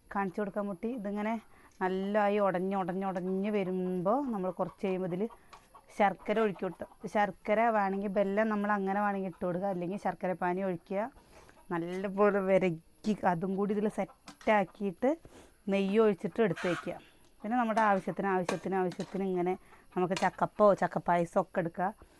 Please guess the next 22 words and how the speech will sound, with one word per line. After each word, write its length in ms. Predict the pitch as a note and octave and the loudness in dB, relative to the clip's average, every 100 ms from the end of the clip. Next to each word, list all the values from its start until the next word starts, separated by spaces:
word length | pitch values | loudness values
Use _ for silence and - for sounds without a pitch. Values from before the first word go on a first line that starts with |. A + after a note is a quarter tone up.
| - - | -20 -10
അല്ലെങ്കിൽ 260 | - G3 A3 | -4 -2 2
വെറുതെ 340 | G#3+ F#3 E3 A3+ G#3 | 2 0 0 2 2
അങ്ങനെ 200 | F#3 F#3 | 2 2
കഴിക്കാനും 440 | G3 E3+ - F3 F#3 | 2 2 2 2 2
നല്ലതാണ് 380 | F3+ E3+ E3+ E3+ | 2 4 4 4
കേട്ടോ. 180 | E3 F3 D#3+ - - _ - F#3 | 2 0 -2 -6 -20 _ -4 -2
എൻ്റെ 160 | F3+ G3 | 2 0
അമ്മ 140 | F#3+ G3 | 0 0
വെറുതെ 300 | F#3+ E3+ F#3 | 0 0 -2
ഇതേപോലെ 340 | F#3 F#3 F#3+ F#3+ | -2 -2 0 0
ഇങ്ങനെ 160 | F#3 F#3+ F#3 | 0 0 0
വേവിക്കും. 400 | F3 E3+ - F3 | 0 -2 -2 0
വേവിച്ചിട്ട് 440 | F3 F3 F3 F3+ - | 2 2 0 -4 -4
ഇതിൽ 140 | F3 G3 B3 - - - - | 0 0 -2 -8 -20 -8 0
ശർക്കര 420 | F3 - - F#3 | 0 0 0 2
ഇട്ടിട്ട് 240 | F#3+ F#3+ E3+ F#3+ | 0 -2 -4 -2
തേങ്ങ 300 | F3+ F3 F#3+ G3+ | -2 0 -2 -2
ഇട്ടിട്ട് 260 | E3+ E3 F#3+ | -4 -4 -2
ഇങ്ങനെ 180 | F#3 F#3 C4+ F3+ | -2 -2 -4 -8
സ്പൂണും 340 | - - G3 F#3+ | -8 -2 2 4
കൊണ്ട് 120 | G3+ G3 | 4 4
ഇങ്ങനെ 160 | G#3 | 2